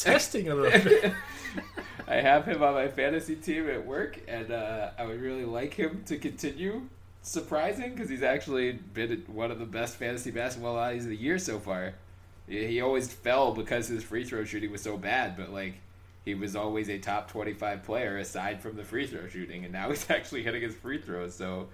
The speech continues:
Speaker 2: it's been great to see. I mean, and
Speaker 1: Only missed
Speaker 2: frankly,
Speaker 1: eight.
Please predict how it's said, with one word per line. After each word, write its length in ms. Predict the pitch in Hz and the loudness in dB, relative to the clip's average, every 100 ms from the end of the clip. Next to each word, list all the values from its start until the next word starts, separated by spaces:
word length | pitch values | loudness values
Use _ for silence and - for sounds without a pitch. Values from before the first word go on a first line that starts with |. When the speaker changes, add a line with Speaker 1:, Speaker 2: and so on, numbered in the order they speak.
| - - - - | -18 -20 -20 -6
Speaker 2:
it's 160 | 90 95 | -4 0
been 200 | 143 165 | 2 2
great 300 | 110 135 147 | 2 2 2
to 100 | 113 | -2
see. 400 | - 127 113 92 | 0 4 4 0
I 80 | 98 | -6
mean, 320 | 104 104 101 - - - - - | -4 -6 -6 -10 -18 -20 -18 -4
and 140 | 123 | 0
Speaker 1:
Only 120 | 139 | 2
missed 240 | 127 147 147 | 4 4 4
Speaker 2:
frankly, 180 | 151 131 | 4 4
Speaker 1:
eight. 320 | 151 101 - | 2 0 -8